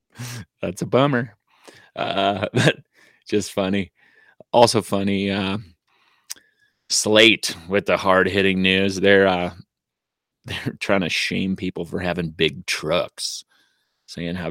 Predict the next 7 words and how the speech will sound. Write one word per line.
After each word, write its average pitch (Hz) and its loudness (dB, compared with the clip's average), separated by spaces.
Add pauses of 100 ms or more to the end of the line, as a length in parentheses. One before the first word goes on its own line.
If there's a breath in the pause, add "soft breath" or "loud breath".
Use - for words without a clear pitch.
(160)
deadly 82 -4
they 73 -10
are 78 -8
on 78 -6
the 78 -8
road. 82 -4 (380 soft breath)
Um, 71 -10